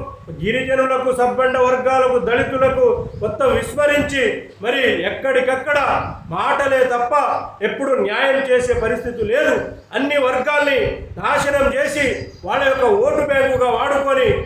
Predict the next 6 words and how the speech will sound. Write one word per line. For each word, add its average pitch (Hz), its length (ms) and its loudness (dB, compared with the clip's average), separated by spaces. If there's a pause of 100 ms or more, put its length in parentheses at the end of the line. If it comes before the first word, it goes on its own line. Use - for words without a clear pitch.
(280)
ఇప్పటికీ 320 420 2 (120)
ఇచ్చిన 269 240 -4 (160)
హామీని 269 440 0 (300)
మరి 226 160 2 (140)
రైతులు 262 400 0 (100)
లబోదిబోమంటున్నా 262 960 0